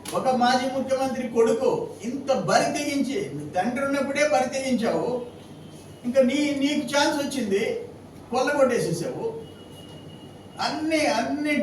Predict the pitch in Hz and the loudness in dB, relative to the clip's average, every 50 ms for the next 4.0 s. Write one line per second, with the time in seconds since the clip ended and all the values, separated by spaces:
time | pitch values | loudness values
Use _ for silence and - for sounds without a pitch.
0 | - 269 - 277 285 285 294 294 285 - 277 277 277 226 - - 302 302 302 294 | 0 -2 -2 -2 0 2 2 2 0 0 0 -2 -2 -2 0 0 2 2 2 2
1 | 247 - - - - - - - - - - - - - - - - - 196 233 | 2 0 -4 -8 -12 -16 -16 -16 -16 -16 -14 -16 -16 -16 -16 -12 -2 4 6 6
2 | 269 - 302 294 302 294 294 294 294 294 294 294 285 - - - - 311 - - | 8 8 8 8 6 6 6 4 4 4 2 2 0 0 0 0 2 2 4 4
3 | 294 302 302 302 302 302 302 311 302 294 269 240 220 208 - 175 143 139 143 | 4 4 6 6 6 4 4 2 0 0 2 2 2 2 2 0 -2 -2 -4